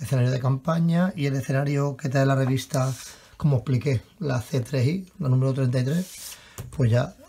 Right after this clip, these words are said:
viene incluido aquí en el, en el juego. Nada, y nada, mostrar las fichas, el, la plancha de fichas, que ya lo enseñé con, tal, pero bueno. Pues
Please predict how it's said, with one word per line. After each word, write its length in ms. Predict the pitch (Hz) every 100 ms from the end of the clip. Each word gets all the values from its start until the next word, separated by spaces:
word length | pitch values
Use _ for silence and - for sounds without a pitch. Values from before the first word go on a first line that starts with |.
| _ - _
viene 220 | 131 123 127
incluido 340 | 110 131 123
aquí 220 | 110 127
en 80 | 123
el, 380 | 120 113 113 113 _
en 140 | 123 117
el 80 | 113
juego. 280 | 117 101 - _ _ _ _ _ - -
Nada, 300 | 175 127 139
y 340 | 113 110 113 110 - - - -
nada, 160 | 113
mostrar 340 | 120 110 117 117
las 160 | 113 113
fichas, 520 | 143 127 139 117 -
el, 300 | 165 127 123
la 100 | 120
plancha 280 | 127 117 127
de 80 | 117
fichas, 260 | 151 131
que 80 | 110
ya 60 | 117
lo 80 |
enseñé 400 | 123 139 131 135
con, 440 | - 185 151 135 139
tal, 200 | 147 170
pero 140 | -
bueno. 180 | 123 113 - _ _ - - - _ _ _ _ _ _ _
Pues 760 | 135 123 123 113 - - -